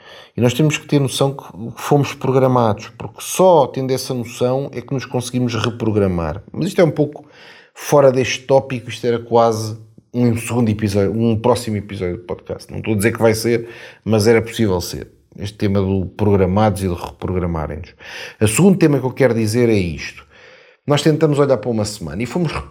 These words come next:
fomos programados para isso. E, portanto, nós olhamos e dizemos assim, "Epá, na semana há dois blocos.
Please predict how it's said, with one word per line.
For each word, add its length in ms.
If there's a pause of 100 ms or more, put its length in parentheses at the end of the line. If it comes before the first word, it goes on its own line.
(200)
fomos 300
programados 640
para 200
isso. 260
E, 40
portanto, 240
nós 160
olhamos 400
e 80
dizemos 280
assim, 300
"Epá, 280
na 140
semana 600
há 120
dois 220
blocos. 520